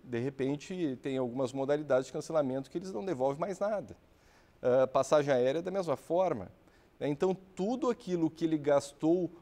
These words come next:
multas que ele terá que pagar, o empregador deverá ressarcir.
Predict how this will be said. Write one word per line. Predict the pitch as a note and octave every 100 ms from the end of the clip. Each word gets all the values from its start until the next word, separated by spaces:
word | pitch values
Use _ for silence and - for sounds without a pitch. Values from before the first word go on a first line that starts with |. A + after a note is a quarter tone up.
| -
multas | D3+ D#3+ G#3 G3+ - C#3
que | -
ele | D3 C#3
terá | C#3+ B2
que | A#2
pagar, | - E3+ D3+ C3+ D3+ G3 - - _ _ _
o | - E3
empregador | E3+ E3+ E3 D#3+ B2+ C3+
deverá | D#3+ E3 C3 A#2+ D3+ - -
ressarcir. | B2 B2 E3+ F3 - F#3 A#2